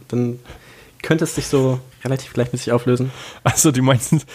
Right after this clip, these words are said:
Speaker 2: du meinst dann, das wird so in der Mitte zusammengeschnitten, dass man so genau bei der Nase
Speaker 1: Nee, nee,
Speaker 2: trennt
Speaker 1: lieber
Speaker 2: und dann
Speaker 1: von
Speaker 2: sehen wir
Speaker 1: außen,
Speaker 2: aus
Speaker 1: so
Speaker 2: wie
Speaker 1: dass
Speaker 2: so ein
Speaker 1: man von außen jeweils eine Gesichtshälfte von dem einen sieht, so.
Speaker 2: Ach so, <laughs> ja, okay.
Speaker 1: Das stell ich mir
Speaker 2: Ja,
Speaker 1: relativ
Speaker 2: okay.
Speaker 1: lustig
Speaker 2: Gucken wir uns
Speaker 1: vor.
Speaker 2: denn dann an oder gucken wir voneinander weg?
Speaker 1: Also ich würd schon lieber gern weggucken.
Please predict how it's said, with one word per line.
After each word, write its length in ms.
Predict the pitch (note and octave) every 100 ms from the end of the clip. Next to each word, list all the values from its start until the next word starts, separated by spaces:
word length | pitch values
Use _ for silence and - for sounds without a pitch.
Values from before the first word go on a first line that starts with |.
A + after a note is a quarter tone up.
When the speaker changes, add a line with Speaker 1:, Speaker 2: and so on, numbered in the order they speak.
| - - -
Speaker 2:
du 80 | B2+
meinst 260 | C3+ C3+
dann, 120 | C3
das 160 | B2 -
wird 100 | B2+
so 80 | C3
in 60 |
der 100 | A#2+
Mitte 220 | A#2+ C#3 C3
zusammengeschnitten, 680 | A#2 C3 D3+ C3 C#3 C#3+
dass 140 | B2+ -
man 120 | A#2
so 140 | A#2+
genau 220 | A#2+ A#2+
bei 100 | B2
der 120 | A#2 A2+
Nase 220 | A#2 B2
Speaker 1:
Nee, 120 | E3
nee, 100 | F3
Speaker 2:
trennt 140 | F3+ D#3+
Speaker 1:
lieber 140 | F3
Speaker 2:
und 80 | -
dann 80 | D3
Speaker 1:
von 60 |
Speaker 2:
sehen 80 | C#3
wir 100 | E3
Speaker 1:
außen, 40 | -
Speaker 2:
aus 60 |
Speaker 1:
so 60 | A#2+
Speaker 2:
wie 40 |
Speaker 1:
dass 100 | B2+
Speaker 2:
so 40 | B2+
ein 40 |
Speaker 1:
man 100 | C3+
von 140 | C3 C3
außen 440 | C3+ E3 D#3+ D3
jeweils 340 | C#3 C#3+ C#3+ -
eine 80 |
Gesichtshälfte 560 | C3+ B2+ C3 - B2 B2+
von 80 | B2+
dem 120 | A#2
einen 220 | A#2+ B2
sieht, 200 | A2 G#2+
so. 220 | - G#2+ G#2+ _ _ _ _ _ _ _ _ _ _ _
Speaker 2:
Ach 100 | C3+
so, 260 | - B2+ A#2
<laughs> 40 | -
ja, 120 | C#3
okay. 340 | A#2 - G2 - - B2
Speaker 1:
Das 100 | -
stell 140 | B2
ich 60 | A#2+
mir 80 | A#2+
Speaker 2:
Ja, 60 |
Speaker 1:
relativ 120 | A#2+ A#2
Speaker 2:
okay. 140 | G2+
Speaker 1:
lustig 60 | B2
Speaker 2:
Gucken 160 | D3
wir 20 | D3
uns 100 | A#2
Speaker 1:
vor. 80 |
Speaker 2:
denn 60 | A#2
dann 200 | G#2+ G#2+
an 280 | A2+ D3 F#3+
oder 160 | F#3
gucken 220 | E3+ D#3 D3+
wir 60 |
voneinander 440 | - C#3+ B2+ A#2 G#2
weg? 260 | F#2 - - _ _ _ _ _ _ _ _ _ _ - - - - _ -
Speaker 1:
Also 160 | G2+ C3
ich 120 | D3
würd 120 | E3
schon 160 | D#3+ C3+
lieber 260 | C#3 B2
gern 180 | A#2 A2+
weggucken. 380 | A2 - -